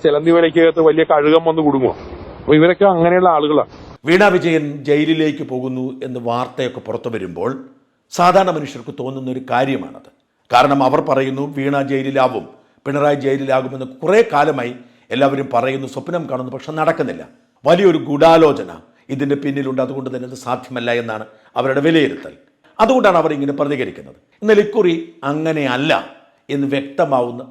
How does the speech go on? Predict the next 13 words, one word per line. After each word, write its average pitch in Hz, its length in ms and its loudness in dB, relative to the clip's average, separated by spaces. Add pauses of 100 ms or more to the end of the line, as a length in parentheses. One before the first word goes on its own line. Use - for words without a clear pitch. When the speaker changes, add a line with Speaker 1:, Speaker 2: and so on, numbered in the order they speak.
(100)
Speaker 2:
സാഹചര്യമാണ് 120 600 -6 (120)
രൂപപ്പെട്ടു 107 460 -10
വരുന്നത്. 87 300 -14 (520)
അതിൻ്റെ 143 320 0
കാരണം 131 340 -2 (400)
വളരെ 175 220 4 (100)
ശാസ്ത്രീയമായി 170 680 0
തന്നെയാണ് 127 360 -2 (440)
ഈ - 20 -2 (120)
കേസിൽ 139 380 -2 (600)
ഷോൺ 202 180 0 (100)
ജോർജ് 135 280 -4
നടപടിക്രമങ്ങൾ 131 600 -6